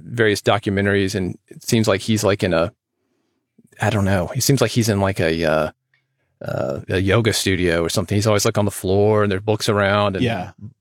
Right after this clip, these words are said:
Speaker 1: secret passages. And, <laughs>
Speaker 2: There
Speaker 1: you know,
Speaker 2: is.
Speaker 1: he seems like a guy who's really into spaces.
Speaker 2: He is. Yeah. That was very important to him. The vibe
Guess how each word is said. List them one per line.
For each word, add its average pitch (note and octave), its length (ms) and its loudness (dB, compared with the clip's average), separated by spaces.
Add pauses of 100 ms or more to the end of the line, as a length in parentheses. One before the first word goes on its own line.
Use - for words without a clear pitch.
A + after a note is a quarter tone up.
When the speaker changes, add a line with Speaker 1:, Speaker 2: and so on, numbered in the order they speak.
(160)
Speaker 1:
secret C3+ 380 0
passages. A#2+ 720 0
And, B2 100 2
<laughs> - 0 -
Speaker 2:
There C3 160 2
Speaker 1:
you - 60 4
know, - 40 -4 (140)
Speaker 2:
is. G3+ 120 0
Speaker 1:
he G#3+ 100 2
seems G#3 300 0
like E3+ 140 2
a E3 60 0
guy D3 240 2
who's C3 200 -2
really C3+ 200 2
into A#2 160 -2
spaces. A2 680 -4 (460)
Speaker 2:
He D#3 200 2
is. G#2+ 360 0
Yeah. B2 340 0
That C#3+ 180 0
was C#3 140 0
very B2 200 2
important A2 360 -4
to A#2 80 -4
him. A2 100 0
The A#2 60 -4
vibe A2 560 -2